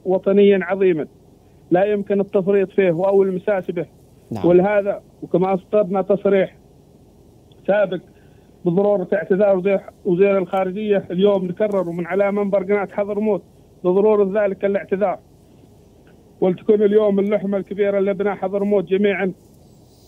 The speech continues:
Speaker 1: خير رد على تلك الإساءة والتشويه الدور المثالي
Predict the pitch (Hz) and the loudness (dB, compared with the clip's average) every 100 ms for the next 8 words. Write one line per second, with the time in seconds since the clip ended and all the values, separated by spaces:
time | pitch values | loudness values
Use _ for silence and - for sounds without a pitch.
0 | - - 196 185 208 - - 185 196 196 | -6 0 2 2 -2 -6 -6 -4 -2 -4
1 | - 180 196 196 180 208 196 190 180 185 | -4 -2 -2 -4 -2 -2 0 -2 0 0
2 | 202 202 185 - - - - 160 196 196 | 2 2 2 -4 -20 -10 -6 0 2 2
3 | 190 185 175 196 190 190 | 2 0 0 -2 -2 -8